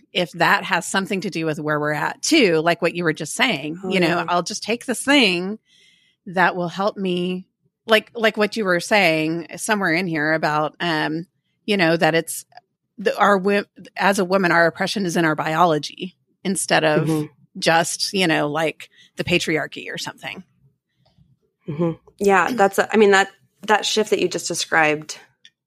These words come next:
Speaker 2: is a really important one. The shift from we, like, that the good life is found in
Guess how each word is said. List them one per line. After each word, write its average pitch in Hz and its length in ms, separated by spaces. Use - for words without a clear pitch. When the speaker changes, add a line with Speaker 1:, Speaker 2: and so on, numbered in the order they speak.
Speaker 2:
is 170 100
a 180 60
really 170 220
important 160 440
one. 143 180
The 147 100
shift 165 320
from 143 500
we, 170 580
like, 160 260
that 143 260
the 202 80
good 190 300
life 170 260
is 165 160
found 156 560
in 147 540